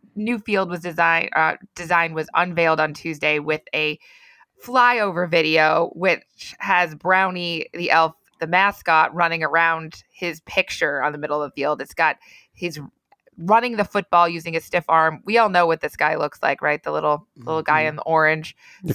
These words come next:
Speaker 2: kinda
Speaker 1: So
Speaker 2: creepy, yeah.
Speaker 1: <laughs> he's not the most attractive guy. It's kind of like a baby with an old face. I'm not entirely sure, but people love him apparently, and this beat out the helmet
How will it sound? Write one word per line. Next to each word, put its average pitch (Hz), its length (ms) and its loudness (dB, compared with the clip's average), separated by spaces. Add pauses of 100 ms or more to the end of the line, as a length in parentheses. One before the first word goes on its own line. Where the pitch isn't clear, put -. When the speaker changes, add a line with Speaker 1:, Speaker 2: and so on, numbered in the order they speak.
Speaker 2:
kinda 170 160 6
Speaker 1:
So - 60 -4
Speaker 2:
creepy, 147 380 4
yeah. 98 380 0
Speaker 1:
<laughs> - 80 -2
he's 233 300 0
not 277 300 2
the 381 60 0
most 233 320 2
attractive 190 600 -2
guy. 302 220 4
It's - 140 -4
kind 262 200 0
of 311 80 -4
like 277 140 -4
a 185 80 0
baby 208 420 -4
with 185 160 -4
an 156 100 -4
old 233 300 -2
face. 285 520 -2 (360)
I'm 180 280 -2 (420)
not 196 240 2
entirely 170 420 -2
sure, 165 420 2
but - 160 0 (360)
people 294 300 2
love 220 180 6
him 202 240 2
apparently, 175 540 2
and 165 280 -2
this 196 160 -4
beat 185 220 -4
out 170 240 2
the 151 80 0
helmet 156 540 -2